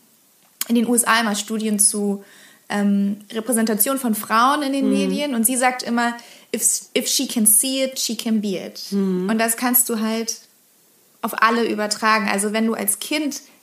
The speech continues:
Speaker 1: das vor Augen hast und siehst und siehst, „Guck mal, da ist ein schwarzer Politiker, ich könnte irgendwann Bundeskanzler werden.“ Oder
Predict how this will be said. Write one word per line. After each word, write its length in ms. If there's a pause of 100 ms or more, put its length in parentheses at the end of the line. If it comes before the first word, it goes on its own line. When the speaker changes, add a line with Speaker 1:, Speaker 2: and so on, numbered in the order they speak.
Speaker 1:
das 160
vor 240
Augen 360
hast 240
und 100
siehst 420
und 260 (260)
siehst, 400
„Guck 240
mal, 140
da 200
ist 340 (1160)
ein 180
schwarzer 380
Politiker, 520
ich 120
könnte 280
irgendwann 480
Bundeskanzler 840
werden.“ 380
Oder 480